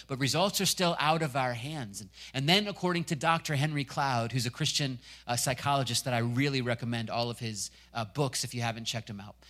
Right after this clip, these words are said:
he has something called the downward spiral of the three Ps. And I've used this for years. It has profoundly helped me. I'm gonna share it today, and I'm gonna use it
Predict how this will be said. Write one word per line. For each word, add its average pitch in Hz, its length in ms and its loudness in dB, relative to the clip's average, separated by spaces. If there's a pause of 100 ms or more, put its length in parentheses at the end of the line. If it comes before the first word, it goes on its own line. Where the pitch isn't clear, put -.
(200)
he 156 120 4
has 180 120 8
something 175 300 2
called 151 260 4
the 135 60 -2
downward 160 560 2
spiral 147 560 2
of 127 160 -4
the 123 80 -2
three 151 320 -2
Ps. 131 640 0 (260)
And 123 140 2
I've 139 160 8
used 131 320 6
this 139 180 4
for - 180 2
years. 120 600 2
It 120 120 -4
has 120 120 0
profoundly 131 680 2
helped 113 280 2
me. 117 180 -2 (240)
I'm 135 120 4
gonna 143 160 6
share 156 260 6
it 165 100 2
today, 147 460 2 (240)
and 127 300 2
I'm 123 100 0
gonna 131 140 4
use 143 280 6
it 139 140 2